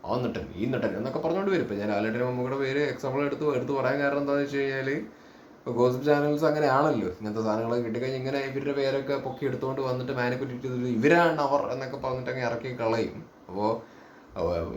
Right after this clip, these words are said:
പല പല നടന്മാരുടെ പേരും ഇങ്ങനെ പറഞ്ഞുകൊണ്ട് വരും. ഇങ്ങനെ വീഡിയോ തുറന്നു നോക്കുന്ന സമയത്ത് അതുമായിട്ട് യാതൊരു ബന്ധവും actually ഉണ്ടാവത്തുമില്ല. അതിനാണ് മാനിപ്പുലേഷൻ എന്ന് പറയുന്നത്. ഈ അമ്മ സംഘടനയോടൊക്കെ എനിക്ക് പറയാനുള്ളൊരു കാര്യം എന്താണെന്ന് വെച്ച് കഴിഞ്ഞാല്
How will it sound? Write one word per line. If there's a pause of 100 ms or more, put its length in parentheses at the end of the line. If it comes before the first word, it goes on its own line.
(140)
പല
പല
നടന്മാരുടെ
പേരും
ഇങ്ങനെ
പറഞ്ഞുകൊണ്ട്
വരും.
ഇങ്ങനെ
വീഡിയോ
തുറന്നു
നോക്കുന്ന
സമയത്ത്
അതുമായിട്ട്
യാതൊരു
ബന്ധവും
actually (400)
ഉണ്ടാവത്തുമില്ല.
അതിനാണ്
മാനിപ്പുലേഷൻ
എന്ന്
പറയുന്നത്. (300)
ഈ
അമ്മ
സംഘടനയോടൊക്കെ
എനിക്ക്
പറയാനുള്ളൊരു
കാര്യം
എന്താണെന്ന്
വെച്ച്
കഴിഞ്ഞാല്